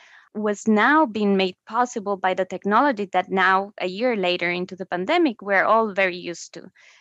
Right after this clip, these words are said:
But these were proposals that were already, uh, being made in the context of the, of the amendment of the ixid proceedings. And, uh, working paper number five that was issued in, back in a few weeks ago, June ni-, fifteen,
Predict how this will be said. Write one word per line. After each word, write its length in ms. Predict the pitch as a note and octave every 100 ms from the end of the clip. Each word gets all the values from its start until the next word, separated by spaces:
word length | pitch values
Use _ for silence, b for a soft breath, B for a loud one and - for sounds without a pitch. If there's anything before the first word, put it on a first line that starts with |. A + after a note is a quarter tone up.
| _
But 140 | G#3+ -
these 240 | A#3 C4 -
were 140 | B3+
proposals 640 | A#3 G#3+ - A#3+ A#3 B3 -
that 160 | G#3+
were 220 | G3 G#3
already, 520 | G3+ F#3+ G#3+ G#3 G3+ -
uh, 160 | F#3+ F#3+
being 320 | F3+ G3+ G3
made 260 | G3+ A3 A3
in 120 | F#3
the 100 | E3+
context 480 | - E3+ F#3 - -
of 160 | F3
the, 260 | F3+ F3 F3 -
of 140 | F3 -
the 420 | F3+ F3 E3+ E3+ -
amendment 500 | F3 F3+ F3 E3+ F3
of 100 | F3
the 80 | E3+
ixid 440 | D#3+ F3+ - F3 -
proceedings. 760 | F3+ - F#3 F3 F3 F3 - -
And, 540 | F#3+ F3 F3 F3 E3+ F3+
uh, 220 | F3 F3 B B -
working 340 | G#3 G3+ A3
paper 320 | G3 G3+ G#3 G3
number 320 | G3 F#3+ F3+
five 480 | - C4+ D4 B3 G#3+
that 140 | G3 F#3
was 260 | F#3 F3+ -
issued 420 | G3+ - G3+ F3+
in, 360 | F#3 F3+ F3+ - _
back 220 | - F#3
in 420 | G3 F#3+ F3+ F3+ F#3
a 140 | - F3+
few 580 | - A3+ G#3 F#3+ F#3 -
weeks 340 | F3+ G3 -
ago, 320 | F3+ A3+ C4 A#3
June 320 | - G3+ G3
ni-, 220 | G3 -
fifteen, 680 | _ A3 - - D#4+ B3 F#3+